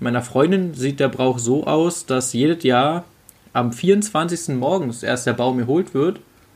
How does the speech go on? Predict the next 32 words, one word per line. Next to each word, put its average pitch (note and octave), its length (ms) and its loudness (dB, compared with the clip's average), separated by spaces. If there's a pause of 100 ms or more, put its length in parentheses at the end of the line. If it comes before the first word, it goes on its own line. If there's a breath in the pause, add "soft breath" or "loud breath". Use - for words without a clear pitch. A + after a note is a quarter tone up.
(180)
hingestellt F3+ 600 4
wird F#3 280 4
und C3+ 160 -2
dann C#3 140 4
am C3+ 140 2
vierundzwanzigsten D3 600 0
vormittags D3 580 0
von C3+ 340 -2
meiner C3+ 280 -2
Freundin C#3+ 400 0
und C3+ 140 -4
ihrem B2+ 160 -2
Vater C3+ 420 0
zusammen B2 420 0
geschmückt D3 380 -2
wird. F3+ 260 4 (760 soft breath)
Ich B2 180 2
hab, C#3 340 0
bin C#3+ 200 -2
jetzt D3 160 -4
ja D3 100 2
schon C#3 460 -4
drei B2+ 180 2
Jahre C#3+ 320 4
dabei, B2 400 4
deswegen C#3 720 -2
kann C3 180 -2
ich C3+ 140 -2
diesen B2+ 260 -4
Brauch B2 320 0
auch C3+ 140 -4
ergänzen. F#3 720 0